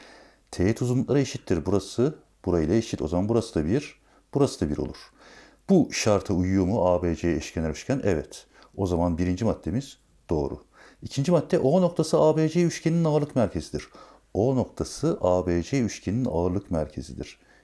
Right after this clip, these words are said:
Şimdi bakın şunu, e, n-, merkezden teğete çizilen doğru teğete diktir. Dolayısıyla eşkenar üçgen olduğu için bu merkezden geçen doğru aynı zamanda yüksekliğidir.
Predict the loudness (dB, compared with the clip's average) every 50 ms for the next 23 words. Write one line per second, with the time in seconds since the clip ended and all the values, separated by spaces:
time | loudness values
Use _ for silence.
0 | _ _ -16 -6 -4 0 0 0 0 0 -4 -10 -10 -14 _ -20 -20 -20 -20 -20
1 | -20 _ _ _ -18 -8 -2 0 2 2 0 0 -4 -6 -2 -2 -2 -2 -2 -2
2 | -2 0 0 -2 -6 -12 _ -6 -2 0 0 0 0 0 -2 -2 0 2 2 2
3 | 2 0 -2 -6 -10 _ _ _ _ _ _ _ -4 0 2 2 2 0 -2 -6
4 | -6 -4 -6 -4 -2 -2 -2 -2 -4 -8 -10 -18 _ _ _ _ _ _ -4 -2
5 | 0 2 2 2 2 0 0 -2 -2 -2 0 0 0 0 -2 -2 -2 -2 -4 -4
6 | -4 -8 -8 -8 -6 -8 -10 -12 -14 -18 -20 -20 -16 _ 0 0 0 0 2 0
7 | -2 -2 0 -2 -4 -4 -2 -2 -2 0 0 0 -2 -2 -2 -2 -2 0 0 0
8 | -2 -2 -2 -4 -4 -4 -4 -4 -6 -12 -20 -20 -20 _ _ _ _ -4 0 2
9 | 2 2 2 2 0 0 0 0 0 0 0 0 -2 -4 -2 -2 -2 -2 0 0
10 | 2 2 2 0 0 -4 -4 -2 -2 -2 0 -2 -4 -4 -4 -4 -2 -2 -2 -4
11 | -4 -6 -6 -8 -8 -6 -4 -4 -2 0 0 -2